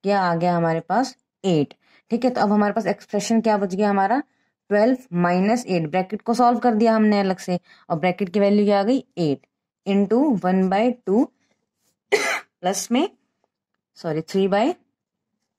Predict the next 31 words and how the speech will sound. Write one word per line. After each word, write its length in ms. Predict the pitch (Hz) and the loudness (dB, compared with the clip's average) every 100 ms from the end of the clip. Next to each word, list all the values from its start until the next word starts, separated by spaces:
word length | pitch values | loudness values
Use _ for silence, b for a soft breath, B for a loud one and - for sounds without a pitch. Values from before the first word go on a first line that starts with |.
| _ _ _ _ - | _ _ _ _ -2
eight। 240 | 170 139 _ b b - 226 | 0 -2 _ b b 0 2
Now 300 | 240 277 320 B B - | 4 2 0 B B -2
second 440 | 240 240 285 277 240 | 0 0 2 2 4
we 80 | 254 | 2
have 200 | 226 214 208 | 2 0 -2
to 80 | 269 - | -4 0
solve 240 | 214 208 | 0 2
the 80 | 240 - 180 | 0 2 0
order। 280 | 151 143 131 B B 185 | 0 -2 -6 B B 0
Order 200 | 220 240 254 | 2 2 2
means 320 | 285 330 - - 202 | 2 0 -4 -8 -4
power 300 | 185 190 220 226 | -2 0 0 0
और 280 | 226 359 - b b - | 0 0 -4 b b -14
स्क्वायर 340 | - 202 175 | -4 0 0
रूट। 220 | 156 143 b b | 0 -4 b b
तो 60 | 226 | -2
हमारे 180 | 226 226 | -2 -2
पास 160 | 262 - | -6 -6
इस 120 | 240 | -6
एक्सप्रेशन 440 | 233 - 214 214 226 | -4 -2 -4 0 2
में 100 | 233 | 4
ना 180 | 226 208 | 2 0
तो 120 | 220 | -2
कोई 160 | 220 226 208 | 0 0 0
पावर 280 | 156 160 170 | 0 0 0
गिवन 260 | 180 190 202 | 0 0 0
है 100 | 220 | 0
और 100 | 208 | 0
ना 140 | 190 | -2
ही 200 | 185 190 | 0 0
कोई 260 | 202 220 | 0 0